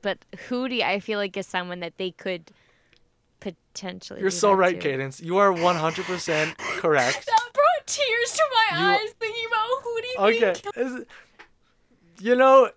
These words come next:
Speaker 2: okay, here's, I love this idea so much because, uh, we know that, like, the ending, you know, if it is the ultimate, like, you know, yay, we can travel between realms all the time no matter what and visit each other,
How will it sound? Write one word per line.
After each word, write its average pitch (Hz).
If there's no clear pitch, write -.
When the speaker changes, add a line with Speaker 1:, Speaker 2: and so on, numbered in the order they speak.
Speaker 2:
okay, 196
here's, 233
I 185
love 202
this 220
idea 185
so 180
much 151
because, 165
uh, 180
we 196
know 185
that, 151
like, 135
the 139
ending, 139
you 151
know, 139
if 165
it 175
is 165
the 156
ultimate, 147
like, 131
you 139
know, 123
yay, 208
we 190
can 190
travel 170
between 160
realms 143
all 139
the 139
time 139
no 135
matter 135
what 131
and 123
visit 135
each 120
other, 123